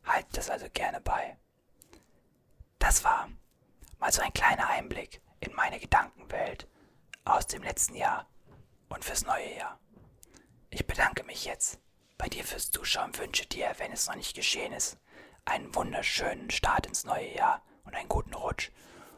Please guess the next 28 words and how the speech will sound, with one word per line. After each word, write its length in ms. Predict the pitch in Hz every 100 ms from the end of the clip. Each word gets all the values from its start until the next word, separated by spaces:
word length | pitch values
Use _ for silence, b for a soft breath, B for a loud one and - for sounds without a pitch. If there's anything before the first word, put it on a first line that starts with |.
| B
Oder 400 | - - - - - b b -
wenn 160 | -
bereits 340 | - - - -
zwanzig 380 | - - - -
zweiundzwanzig 760 | - - - - - - -
ist, 260 | - - - b b b b b _ -
dann 180 | - -
wünsche 240 | - - -
ich 140 | -
dir 120 | -
jetzt 360 | - - - -
alles, 340 | - - -
alles, 300 | - - -
alles 260 | - - -
Gute 280 | - - -
dieser 300 | - - -
Welt. 360 | - - - - _ _ _ _ _ _ -
Danke 340 | - - -
für 160 | - -
deinen 340 | - - -
Support. 680 | - - - - - - - _ B B B _ _ - -
Und 140 | -
wir 80 | -
sehen 260 | - - -
uns 340 | - - -
dann 240 | - - -
am 160 | - -
Montag 720 | - - - - - -